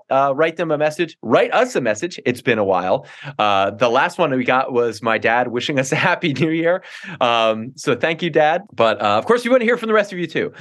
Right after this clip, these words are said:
So feel free to reach us on our socials, that being Instagram, Facebook, Twitter at Butter with That One. Uh, it's not verified because we don't have eight dollars between the four of us, which is a little sad.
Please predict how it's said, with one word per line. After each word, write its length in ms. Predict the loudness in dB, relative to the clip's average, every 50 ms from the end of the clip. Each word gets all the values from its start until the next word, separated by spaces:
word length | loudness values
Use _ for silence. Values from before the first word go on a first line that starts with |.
| -20 -20 -18 _
So 200 | 0 2 2 2
feel 180 | 4 2 -2 0
free 140 | 0 0 0
to 80 | 0
reach 240 | 0 0 0 2 0
us 160 | 0 0 0
on 80 | 0 0
our 80 | 0
socials, 460 | -2 0 -2 -2 -2 -2 -4 -6 -2 0
that 180 | 0 0 0
being 240 | 0 -2 -2 -2 -2
Instagram, 640 | -6 -8 -8 -8 -10 -4 -2 0 0 0 -2 -2
Facebook, 580 | -2 -2 -2 -2 -6 -6 -4 -2 -2 -2 -4 -6 -14 -20 -20 -20 -20 -6
Twitter 300 | -2 0 2 2 2 0
at 120 | 0 0
Butter 180 | 0 0 0 0
with 120 | -2 0
That 260 | 0 0 0 -2 -4 -2
One. 460 | 0 0 0 0 -2 -6 -8 -10 -14 _ _ _ _ _
Uh, 160 | -4 -2 -2 -4
it's 140 | -4 -4
not 200 | -4 -4 -4 -4 -2
verified 580 | -2 -2 -2 -2 -2 -4 -4 -4 -4 -6 -8
because 300 | -10 -10 -8 -8 -8 -6
we 100 | -6 -8
don't 100 | -6 -6
have 180 | -4 -4 -4 -4
eight 140 | -6 -6 -4
dollars 320 | -4 -2 -2 -4 -6 -10
between 260 | -14 -14 -10 -10 -10
the 60 | -10 -10
four 300 | -8 _ -2 -2 -2 -2
of 80 | -4
us, 140 | -8 -10 -10
which 140 | -12 -12 -10
is 120 | -12 -10
a 40 | -8
little 200 | -8 -8 -8 -10
sad. 400 | -6 -4 -4 -4 -4 -8 -10